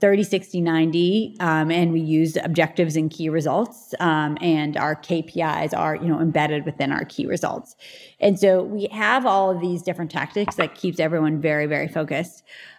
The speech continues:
Um, we also have things like weekly performance review meetings, and we have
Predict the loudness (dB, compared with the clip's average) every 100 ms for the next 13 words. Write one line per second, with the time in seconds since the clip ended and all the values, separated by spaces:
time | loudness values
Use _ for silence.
0 | 0 4 4 2 -8 -8 0 2 2 0
1 | -2 -2 -2 -2 -2 -4 -4 -4 -4 -4
2 | 0 2 4 2 0 -4 -2 -2 0 0
3 | 2 2 2 0 0 2 2 0